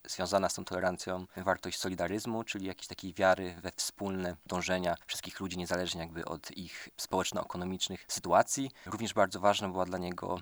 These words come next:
dialogiczność, czy to dialogiczność między ludźmi, czy też dialogiczność kultur i właśnie ta dialogowość przejawiała się na przykład w jego twórczości poprzez takie bardzo proste, wręcz naturalne dla niego łączenie pewnych estetyk, czy sięganie do innych kultur, jak do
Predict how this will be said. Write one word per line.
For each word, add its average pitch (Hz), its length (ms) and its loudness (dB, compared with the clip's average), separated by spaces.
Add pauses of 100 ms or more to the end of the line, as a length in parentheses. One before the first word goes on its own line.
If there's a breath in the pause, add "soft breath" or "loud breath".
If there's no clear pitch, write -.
dialogiczność, 92 800 -8
czy - 120 -4
to - 80 -4
dialogiczność 92 760 0
między 87 320 -4
ludźmi, 117 380 -2
czy 98 160 -4
też 90 260 -8
dialogiczność 87 520 -4
kultur 113 420 0
i 107 80 -6
właśnie 98 240 0
ta - 60 -4 (160)
dialogowość 92 640 2 (100)
przejawiała 90 440 4
się - 160 -4
na 87 80 -4
przykład 85 280 -6
w - 20 -16
jego 92 160 -6
twórczości - 460 -6
poprzez - 400 -4 (140 loud breath)
takie - 240 -2 (140)
bardzo 90 440 0
proste, 98 480 0
wręcz 87 380 -2 (120)
naturalne 101 480 4
dla 95 120 2
niego 92 340 -2 (120)
łączenie 98 580 0 (260)
pewnych 90 240 -8
estetyk, - 480 -4
czy - 120 -6
sięganie 92 420 0
do 85 120 -8
innych 90 440 -6
kultur, 104 380 -2
jak - 380 -2
do 85 300 -4